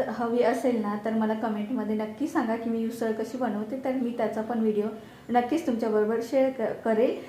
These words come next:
अ, एकदम झटपट होणारी आणि, अ, क-, कमी टायमामध्ये, अ, उसळची रेसिपी मी तुमच्याबरोबर नक्कीच शेअर करा. जर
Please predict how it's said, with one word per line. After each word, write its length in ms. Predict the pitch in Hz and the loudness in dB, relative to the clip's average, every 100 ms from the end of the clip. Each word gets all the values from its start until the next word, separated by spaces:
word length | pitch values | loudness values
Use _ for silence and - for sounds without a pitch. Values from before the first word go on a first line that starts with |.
| - - | -16 -2
अ, 280 | 214 214 220 | 2 4 4
एकदम 320 | 247 220 294 | 2 6 6
झटपट 400 | 247 294 - 262 262 | 6 2 0 0 2
होणारी 440 | 269 233 226 214 240 | 0 0 0 0 0
आणि, 460 | 214 214 220 220 | 0 0 2 4
अ, 160 | 214 214 214 - - | 4 0 -2 -8 2
क-, 320 | 254 233 226 - | 2 4 0 2
कमी 220 | 247 269 | 4 4
टायमामध्ये, 760 | 262 214 220 220 214 254 392 - - - - | 4 2 2 0 2 2 0 -4 -16 -18 -6
अ, 140 | - | 0
उसळची 640 | 226 285 - 247 226 285 | 0 0 2 2 4 4
रेसिपी 680 | 220 214 262 254 254 254 - | 4 4 2 2 2 2 0
मी 180 | 214 220 | -2 -2
तुमच्याबरोबर 480 | 220 220 226 214 214 | -2 -2 0 0 0
नक्कीच 480 | 220 226 - 277 - | 0 -2 -6 -10 -2
शेअर 220 | 285 208 | 0 0
करा. 260 | - 208 240 | 0 0 2
जर 140 | 233 | 0